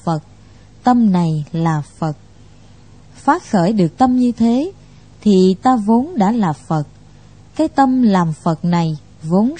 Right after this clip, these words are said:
sẵn đã là cái tâm là Phật, nên luận nói tiếp. Tâm này rộng lớn, về chiều dọc thì suốt cả ba đời, về chiều ngang thì tròn khắp hư không. Rốt ráo là chơn tế rốt ráo,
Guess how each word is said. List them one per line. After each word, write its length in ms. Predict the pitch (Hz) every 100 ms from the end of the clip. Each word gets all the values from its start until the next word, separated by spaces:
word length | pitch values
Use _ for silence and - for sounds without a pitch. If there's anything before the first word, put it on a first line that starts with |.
| -
sẵn 360 | 165 147 254 226
đã 140 | 175
là 200 | 226 165
cái 180 | - 254
tâm 360 | - 240 233
là 300 | 190 170 160 151 -
Phật, 180 | 156 139 - - - - -
nên 320 | 202 214 196
luận 300 | 175 147 151
nói 200 | 175 220 262
tiếp. 220 | 247 294 - - - - - - - -
Tâm 260 | 269 262 220
này 200 | 190 165
rộng 260 | 165 160
lớn, 360 | 196 214 240 359 - - - - -
về 220 | 180 185
chiều 240 | - 180 165
dọc 260 | 175 156 - -
thì 220 | 190 175 165
suốt 200 | 269 381 -
cả 100 | 226
ba 240 | 233 247
đời, 380 | 202 175 160 156 - - - - -
về 200 | 180 185
chiều 240 | 170 180
ngang 360 | 175 233 254 254
thì 180 | 220 160 -
tròn 300 | 170 151 151
khắp 240 | - 311 -
hư 200 | 240 240
không. 340 | - 247 226 220 - - - - - - - -
Rốt 300 | 185 277 -
ráo 420 | 208 202 254 359 -
là 380 | 185 180 180 170
chơn 460 | - - 254 254
tế 400 | 233 220 226 285 349
rốt 160 | 262 302 -
ráo, 360 | 214 226 330